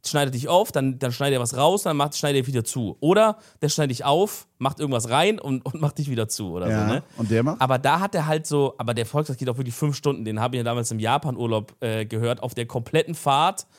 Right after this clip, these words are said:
Speaker 1: da, von, weiß nicht, irgendwo hatten wir eine Fahrt, wo wir nach fünf Stunden Auto gefahren sind, da haben wir den kompletten Podcast da geraw dogged, einfach durchgeballert. Das war so interessant. Ganz kurz, ich schau rüber. Mikrochirurgie, stimmt?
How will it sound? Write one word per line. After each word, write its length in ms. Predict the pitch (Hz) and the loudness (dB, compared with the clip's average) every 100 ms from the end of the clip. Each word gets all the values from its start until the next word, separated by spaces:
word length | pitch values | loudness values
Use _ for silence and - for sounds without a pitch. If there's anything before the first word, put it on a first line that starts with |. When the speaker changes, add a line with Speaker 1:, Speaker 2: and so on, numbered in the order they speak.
| _ _ | _ _
Speaker 1:
da, 160 | 131 - | -4 -2
von, 420 | 151 151 151 151 - _ _ | 0 2 0 -2 -8 _ _
weiß 180 | 135 170 | 0 0
nicht, 120 | 160 | 0
irgendwo 300 | 151 165 151 | 0 0 4
hatten 140 | 156 151 | 2 2
wir 40 | |
eine 100 | 139 | 0
Fahrt, 300 | 131 143 156 | 0 2 2
wo 60 | 156 | 2
wir 100 | 131 | 0
nach 80 | 120 | 0
fünf 280 | - 190 185 | 0 0 0
Stunden 180 | 165 | 0
Auto 220 | 143 165 151 | 2 2 0
gefahren 300 | 127 127 123 | 0 0 0
sind, 100 | 127 | -2
da 60 | |
haben 80 | 139 | -2
wir 40 | |
den 80 | 131 | -2
kompletten 580 | 127 131 147 147 180 180 | -2 -2 2 4 4 0
Podcast 520 | - 180 - 135 131 | 0 0 0 -4 -2
da 100 | 127 120 | -2 -2
geraw 280 | 117 123 127 | 0 0 0
dogged, 180 | 113 | -2
einfach 160 | 110 113 | -4 -8
durchgeballert. 460 | 110 123 113 113 - - - | -8 -8 -4 -4 -6 -18 -4
Das 240 | 127 131 143 | -2 0 -2
war 160 | 127 | -2
so 520 | 120 127 135 190 254 | -2 -2 4 4 4
interessant. 800 | - 202 - 170 156 160 226 - _ _ | 2 -2 -2 0 2 0 -2 -12 _ _
Ganz 180 | 135 156 | -8 -4
kurz, 200 | 180 180 | -4 -4
ich 100 | 143 | -2
schau 120 | 151 | -2
rüber. 360 | 151 185 202 - _ | -2 -4 -6 -10 _
Mikrochirurgie, 760 | 165 180 202 202 196 185 220 220 | -4 -2 -4 -4 -4 -6 -8 -8
stimmt? 360 | 185 214 - | -8 -8 -14